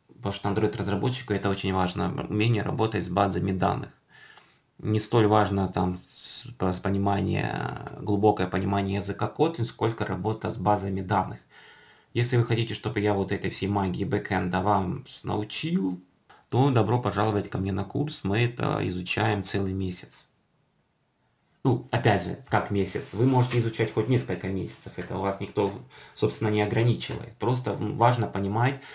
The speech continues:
и умение работать именно с базами данных.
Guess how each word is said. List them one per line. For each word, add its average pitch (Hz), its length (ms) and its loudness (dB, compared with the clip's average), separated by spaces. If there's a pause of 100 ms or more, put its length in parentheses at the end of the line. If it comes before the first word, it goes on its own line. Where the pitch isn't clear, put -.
(600)
и 107 280 0
умение 113 380 4
работать 98 500 0
именно 95 640 -2
с - 260 -12
базами 98 480 -2
данных. 90 380 -2